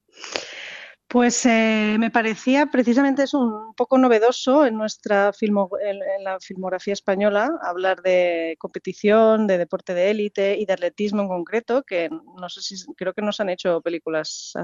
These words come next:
eh, sobre atletismo. O sea, había algo de la novedad que me parecía muy interesante, pero luego también lo que me parecía muy interesante de inserirlo dentro del mundo del deporte,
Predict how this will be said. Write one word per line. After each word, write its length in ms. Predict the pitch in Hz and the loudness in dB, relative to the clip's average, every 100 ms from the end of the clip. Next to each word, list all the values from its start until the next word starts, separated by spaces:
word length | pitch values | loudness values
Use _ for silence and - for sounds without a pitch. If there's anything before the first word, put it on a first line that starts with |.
| 170 | -6
eh, 140 | 151 | -6
sobre 240 | 156 156 156 | -6 -4 -4
atletismo. 760 | 160 156 185 180 170 170 254 | -4 -6 -6 -8 -6 -6 -8
O 600 | - - - - - - | -14 -20 -20 -20 -20 -10
sea, 240 | - 220 - | 2 2 4
había 280 | 214 208 226 | 4 4 4
algo 160 | 247 | 2
de 80 | 247 | 0
la 120 | 247 233 | 0 -2
novedad 360 | 214 202 196 | -4 -4 -6
que 100 | 196 | -6
me 120 | 233 | -8
parecía 720 | 208 190 175 - 196 202 202 196 | -6 -8 -8 -8 -4 -4 -4 -4
muy 180 | 190 | -6
interesante, 560 | 190 202 190 190 175 175 | -6 -8 -8 -8 -8 -10
pero 100 | - 185 | -12 -4
luego 220 | 208 226 | -2 0
también 300 | 226 233 233 | 0 0 0
lo 80 | 208 | -4
que 80 | |
me 100 | 196 | -8
parecía 400 | 185 185 180 208 | -6 -6 -4 -4
muy 140 | 208 214 | -2 -2
interesante 680 | 208 208 202 214 202 196 | -4 -6 0 -2 0 -4
de 120 | 180 180 | -4 -6
inserirlo 460 | 180 180 185 202 | -6 -4 -2 0
dentro 260 | 202 202 202 | 0 -2 -6
del 80 | 196 | -6
mundo 200 | 196 196 | -6 -6
del 120 | 196 | -6
deporte, 380 | 196 208 202 202 | -6 -4 -2 0